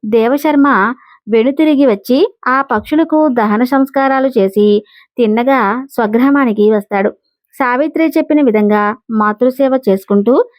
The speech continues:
గృహస్థుడై పుత్రుడు కలిగిన తర్వాత భార్యా తల్లి మరణించిన తర్వాత సన్యాసి అవుతాడు.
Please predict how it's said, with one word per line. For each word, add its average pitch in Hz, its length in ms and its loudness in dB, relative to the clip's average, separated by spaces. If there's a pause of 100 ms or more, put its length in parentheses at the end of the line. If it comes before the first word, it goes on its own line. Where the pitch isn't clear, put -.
(240)
గృహస్థుడై 294 580 0
పుత్రుడు 269 520 -2
కలిగిన 247 380 0
తర్వాత 214 680 -2 (300)
భార్యా 226 400 0
తల్లి 294 420 2
మరణించిన 220 560 2
తర్వాత 196 420 -2 (420)
సన్యాసి 233 520 0
అవుతాడు. 202 400 0